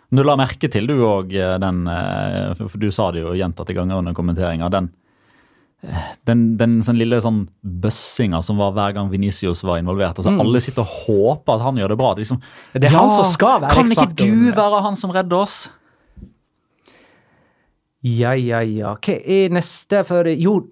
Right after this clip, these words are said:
Speaker 2: Real
Speaker 1: Betis
Speaker 2: Madrid møter Real
Speaker 1: borte.
Speaker 2: Betis borte. Jeg lurer på om det nesten må være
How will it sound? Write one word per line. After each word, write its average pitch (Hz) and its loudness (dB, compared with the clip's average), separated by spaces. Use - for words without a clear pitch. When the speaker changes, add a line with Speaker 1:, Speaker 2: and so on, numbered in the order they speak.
Speaker 2:
Real 151 2
Speaker 1:
Betis 156 0
Speaker 2:
Madrid 156 0
møter 147 0
Real 147 2
Speaker 1:
borte. 139 0
Speaker 2:
Betis 117 -8
borte. 117 -2
Jeg 123 -2
lurer 131 2
på 143 -2
om 135 0
det 135 2
nesten 123 -4
må 123 -2
være 113 0